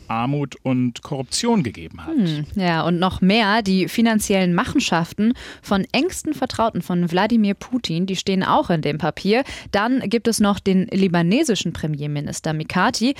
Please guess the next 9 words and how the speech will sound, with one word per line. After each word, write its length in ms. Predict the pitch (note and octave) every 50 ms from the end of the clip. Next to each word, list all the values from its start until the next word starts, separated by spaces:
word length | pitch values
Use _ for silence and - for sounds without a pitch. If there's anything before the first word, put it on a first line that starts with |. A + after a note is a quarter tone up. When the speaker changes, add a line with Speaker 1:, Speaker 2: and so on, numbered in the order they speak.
| - - - - -
Speaker 2:
Dem 240 | G3+ A3+ C4 D4+ C4+
gehören 320 | A#3 A3 G3+ A3 A3 G#3+
laut 280 | G3+ F3+ F3 F#3+ G#3+ -
den 120 | G#3+ G3+
Pandora 460 | G#3+ - G3+ F#3 E3+ F3+ F#3 F#3+ F#3 F3+
Papers 480 | - F#3+ F3+ E3+ - F3 E3 - - -
einige 360 | - F#3 F#3 F3+ D#3+ - D#3+
Briefkastenfirmen. 800 | - F#3 F#3 - - - G#3+ - - A#3 A3+ - A#3+ A3+ G#3+ -
Und 180 | A#3 C#4+ -